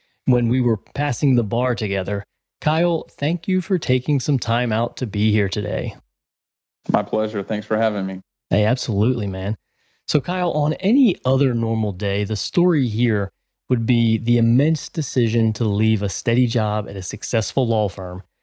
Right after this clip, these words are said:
Speaker 1: and take on all the responsibilities of operating a shop yourself. But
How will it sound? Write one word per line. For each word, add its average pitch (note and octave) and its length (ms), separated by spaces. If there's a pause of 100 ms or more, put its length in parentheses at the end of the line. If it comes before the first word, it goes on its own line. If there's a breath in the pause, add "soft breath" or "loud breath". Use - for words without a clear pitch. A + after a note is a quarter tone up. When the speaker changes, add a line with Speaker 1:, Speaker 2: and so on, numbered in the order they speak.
(220)
Speaker 1:
and A2 160
take B2 240
on A#2 280
all A#2 360
the A#2 140
responsibilities G#2 920
of G2+ 160
operating G#2 600
a F#2 40
shop - 360
yourself. G2 520 (720)
But A2+ 460